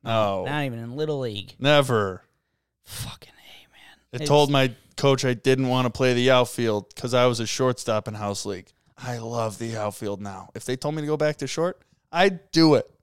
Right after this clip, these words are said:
Speaker 1: I'm in such a bad place right now with Chicago sports. I'm gonna start rooting for the White Sox.
Speaker 2: Whoa.
Speaker 1: Yep.
Speaker 2: That's bad, dude. I don't even know if I want you to
Speaker 1: Y-,
Speaker 2: do that.
Speaker 1: No, I want to. I'm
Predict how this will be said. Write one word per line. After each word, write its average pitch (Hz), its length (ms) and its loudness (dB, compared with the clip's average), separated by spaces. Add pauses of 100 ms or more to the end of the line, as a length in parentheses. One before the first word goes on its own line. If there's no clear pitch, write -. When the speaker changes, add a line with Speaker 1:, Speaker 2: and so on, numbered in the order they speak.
(100)
Speaker 1:
I'm 151 220 4
in 170 120 6
such 139 240 0
a 127 60 0
bad 113 280 0
place 107 300 -4
right 113 120 -2
now 110 260 -2 (180)
with 110 400 -6
Chicago 107 440 -6
sports. 104 380 -8 (260)
I'm 131 380 0 (220)
gonna 123 180 0
start 104 240 -4
rooting 98 280 -6
for 90 120 -12
the 87 80 -10
White 71 200 -14
Sox. - 340 -12 (260)
Speaker 2:
Whoa. 185 800 6
Speaker 1:
Yep. - 280 -4
Speaker 2:
That's 202 280 2
bad, 123 640 2
dude. 104 380 -4
I 151 120 4
don't 196 160 4
even 113 320 2
know 104 460 2 (160)
if 113 180 -4
I 110 140 2
want 107 480 -4
you 113 140 0
to 107 60 0
Speaker 1:
Y-, 98 80 -8
Speaker 2:
do 113 220 -4
that. 92 380 -6
Speaker 1:
No, 143 240 0
I 143 100 2
want 127 280 -2
to. 110 120 -6
I'm - 60 -16